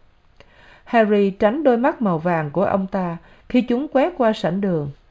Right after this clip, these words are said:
Harry có một cảm giác khó chịu là Scrimgeour đang tìm nó. Trong đám tùy tùng của Scrimgeour, Harry thấy cái đầu tóc đỏ và đôi kính gọng sườn của Percy Weasley. Ron không tỏ vẻ gì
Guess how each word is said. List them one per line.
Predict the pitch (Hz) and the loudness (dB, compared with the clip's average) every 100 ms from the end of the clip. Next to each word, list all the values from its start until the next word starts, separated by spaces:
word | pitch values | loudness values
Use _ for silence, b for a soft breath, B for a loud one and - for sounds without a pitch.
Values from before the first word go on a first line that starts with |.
| b b b b | b b b b
Harry | - 208 180 180 170 | -6 -4 0 0 -2
có | 170 262 | 2 2
một | 262 185 | 2 0
cảm | 180 175 | 0 0
giác | 214 277 | 0 -2
khó | - 320 | 0 -2
chịu | 330 180 151 | 0 0 0
là | 160 147 | -2 -4
Scrimgeour | - - 220 196 196 180 | -6 -2 -2 0 2 2
đang | 180 220 | 2 0
tìm | 214 185 151 | 0 -2 -2
nó. | 143 160 196 - _ b b b b - | -4 -6 -8 -12 _ b b b b 0
Trong | 220 | 2
đám | 214 214 320 349 | 4 2 2 0
tùy | 180 | 0
tùng | 160 175 151 | 0 -2 -2
của | 143 147 | -4 -6
Scrimgeour, | 165 - 214 190 190 180 165 165 b b | -8 -4 -2 0 0 0 -2 -8 b b
Harry | - 196 175 185 170 160 165 | -4 -2 0 0 -2 -4 -10
thấy | - 208 | -2 0
cái | 247 311 | 0 0
đầu | 220 156 | 0 0
tóc | 147 254 | 0 -2
đỏ | 185 151 143 196 - - | -2 -4 -4 -8 -12 -4
và | 180 175 | 0 2
đôi | 185 220 | 2 0
kính | 240 269 | 0 0
gọng | 269 170 156 | 0 -2 -2
sườn | - 175 151 | -2 -2 -2
của | 143 151 | -4 -6
Percy | 151 220 196 - 208 | -4 -4 -4 -2 -4
Weasley. | 185 196 190 180 170 160 - B B B B - | 0 -2 -4 -2 -2 -4 -10 B B B B 2
Ron | 202 190 175 | 4 4 2
không | - 240 226 | 0 -2 0
tỏ | 180 151 | 0 0
vẻ | 180 160 | 0 0
gì | 190 190 165 147 | 0 -2 -2 -4